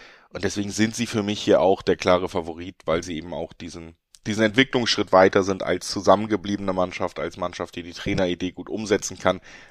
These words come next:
als Mannschaft, die das Heimspiel hat. Und deswegen ohne viele große weitere Worte. Ich hoffe irgendwie, dass Augsburg Maaßen noch eine Chance mehr gibt, aber hier wird der Sieg in Bremen bleiben.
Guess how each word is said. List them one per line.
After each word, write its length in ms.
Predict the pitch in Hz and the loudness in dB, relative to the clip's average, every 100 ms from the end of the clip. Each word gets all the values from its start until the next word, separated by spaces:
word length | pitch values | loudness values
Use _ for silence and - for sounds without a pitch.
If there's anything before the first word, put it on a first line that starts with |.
| _ | _
als 240 | 110 110 | 2 4
Mannschaft, 340 | 110 107 113 - | 2 0 -2 -2
die 60 | |
das 200 | 110 101 | 2 4
Heimspiel 580 | 101 117 131 - 98 87 | 6 4 2 -4 -2 4
hat. 280 | 95 - - _ _ _ _ _ _ _ _ | 4 4 -2 _ _ _ _ _ _ _ _
Und 220 | 92 87 | -14 -6
deswegen 420 | 90 - 92 90 | -6 -4 -6 -8
ohne 420 | 73 92 92 92 92 | -8 -6 -4 -4 -6
viele 360 | - 139 160 | -4 4 4
große 340 | 117 113 113 98 | 4 0 0 6
weitere 420 | 107 117 92 87 | 6 6 2 2
Worte. 360 | 85 87 101 | 2 2 2
Ich 140 | 101 - | 0 4
hoffe 240 | 113 - | 4 8
irgendwie, 560 | 123 85 101 98 95 101 - - _ _ _ | 6 6 2 -2 -2 -2 -6 -20 _ _ _
dass 200 | 95 90 | -2 2
Augsburg 600 | 85 98 - 101 98 - _ _ _ - | 0 0 0 2 2 0 _ _ _ 2
Maaßen 360 | 98 95 98 | 4 6 2
noch 140 | 95 90 | -2 -2
eine 160 | 90 | -2
Chance 380 | 95 98 90 104 | -2 -4 -6 0
mehr 100 | 107 | 0
gibt, 260 | 127 123 - | 0 -6 -8
aber 360 | 90 92 92 - _ _ _ - | 0 2 2 0 _ _ _ -8
hier 300 | 107 104 98 | 0 0 0
wird 140 | 98 _ - | -4 _ 0
der 180 | 92 | 0
Sieg 300 | 90 98 - | 0 -8 -12
in 180 | - 92 | -14 -14
Bremen 300 | 92 110 127 | -2 0 0
bleiben. 460 | 92 82 82 95 | 4 4 4 -4